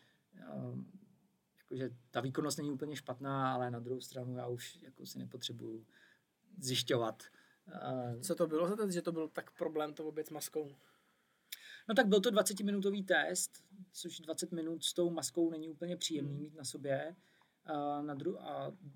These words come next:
Speaker 1: to je první věc. Druhá věc je, že ty hadičky, které k tomu vedou, jsou poměrně citlivý na vlhkost, takže zdali se tam nezačnou ukazovat artefakty. A pak jsme řešili odběr, protože jsme ještě cht-, u toho chtěli odbírat laktát, jak se mění laktát při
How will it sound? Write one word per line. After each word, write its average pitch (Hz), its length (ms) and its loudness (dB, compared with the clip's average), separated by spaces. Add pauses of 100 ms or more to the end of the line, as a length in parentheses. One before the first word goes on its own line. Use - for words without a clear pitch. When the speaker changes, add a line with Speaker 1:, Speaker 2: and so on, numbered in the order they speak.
(140)
Speaker 1:
to - 80 2
je 156 60 4
první 143 300 0
věc. 147 260 -2
Druhá 147 240 0
věc 147 260 0
je, 156 420 2
že 143 540 -4 (200)
ty 156 100 -2
hadičky, 139 440 -4
které 127 240 -6
k 123 60 -14
tomu 139 220 -6
vedou, 127 320 -2
jsou 147 140 -8
poměrně 135 440 -4
citlivý 139 400 -8
na 143 100 -2
vlhkost, 131 600 -2 (340)
takže 131 200 0
zdali 131 240 4
se 139 120 -4
tam 143 180 -4
nezačnou 139 360 -4
ukazovat 139 420 -6
artefakty. 127 720 -6 (540)
A 131 340 2
pak 135 200 -6
jsme 147 140 -4
řešili 147 540 0
odběr, 135 440 -2
protože 139 300 -12
jsme 139 140 -10
ještě 131 200 -12
cht-, - 140 -18
u - 20 -12
toho 143 180 -2
chtěli 147 240 -2
odbírat 147 460 -2
laktát, 139 500 -2
jak - 120 -8
se 156 100 -2
mění 143 580 0
laktát 143 500 -2
při - 280 -6